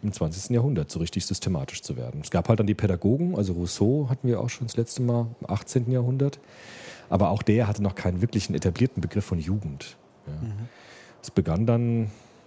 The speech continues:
Speaker 1: neunzehntes, zwanzigstes Jahrhundert eigentlich erst.
Speaker 2: Aber nichtsdestotrotz muss es ja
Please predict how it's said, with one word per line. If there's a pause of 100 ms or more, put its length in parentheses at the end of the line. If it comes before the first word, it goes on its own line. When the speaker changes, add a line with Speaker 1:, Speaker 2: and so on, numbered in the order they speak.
(200)
Speaker 1:
neunzehntes,
zwanzigstes
Jahrhundert
eigentlich
erst. (1000)
Speaker 2:
Aber
nichtsdestotrotz
muss
es
ja